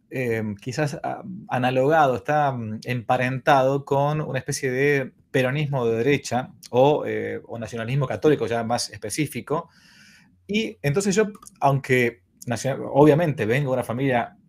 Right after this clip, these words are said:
mm, del nacionalismo católico, trato a veces de no decir, eh, eh, que yo soy nacionalista, porque si no van a decir, "Ah, entonces te encajonan". Basta decir que uno es patriota. ¿Y qué es el nacionalismo? Decía un, un gran... Este, profesor argentino, Aragón, decía,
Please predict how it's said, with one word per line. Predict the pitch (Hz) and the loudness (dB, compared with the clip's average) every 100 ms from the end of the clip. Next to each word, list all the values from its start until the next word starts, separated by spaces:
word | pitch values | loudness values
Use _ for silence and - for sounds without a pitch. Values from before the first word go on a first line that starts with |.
| _ | _
mm, | 117 110 104 | -10 -8 -6
del | 95 110 107 107 | -2 -2 -2 -4
nacionalismo | 104 113 127 127 | -2 -2 -2 0
católico, | 143 147 127 113 160 165 _ - | 0 2 0 0 -2 -2 _ -2
trato | 185 208 | 0 2
a | 170 | 2
veces | 185 175 | 2 0
de | 151 | -2
no | 160 196 | -2 -2
decir, | 160 - 185 - - _ - _ _ - _ - | -4 -2 -4 -4 -12 _ -20 _ _ -20 _ 0
eh, | 143 135 | 2 2
eh, | 120 104 104 | -2 -6 -8
que | - - - | -16 -18 -4
yo | 139 | -2
soy | 143 151 | 0 0
nacionalista, | 127 131 143 139 113 | 0 0 0 0 -2
porque | 110 110 | -4 -4
si | |
no | 160 | 0
van | 175 151 | 2 2
a | |
decir, | 143 170 139 | -2 -2 0
"Ah, | |
entonces | 143 175 - | 0 -2 -2
te | 139 | 0
encajonan". | 139 139 - 170 117 104 101 - - _ _ _ _ - | 2 2 2 2 2 0 -6 -14 -20 _ _ _ _ -6
Basta | 220 214 | -2 0
decir | 160 175 | 2 0
que | 156 | -2
uno | 180 | -2
es | 180 | -2
patriota. | 110 143 113 104 110 | -2 0 0 -2 -8
¿Y | 123 | -4
qué | 208 | -4
es | 135 | -2
el | |
nacionalismo? | 113 117 117 120 104 101 101 98 | -2 0 0 0 -2 -4 -6 -8
Decía | 98 127 | -8 -6
un, | 117 101 - - | -4 -6 -8 -12
un | 113 | -6
gran... | 113 123 101 - - _ _ _ _ _ _ - | 0 0 0 -8 -20 _ _ _ _ _ _ -16
Este, | - - 117 - - - - _ _ - | -16 -10 -10 -12 -20 -20 -20 _ _ -10
profesor | 117 107 131 135 | -8 -4 0 0
argentino, | 127 123 147 117 | 0 -2 0 2
Aragón, | 120 151 147 | 2 2 2
decía, | 117 143 139 | 0 0 0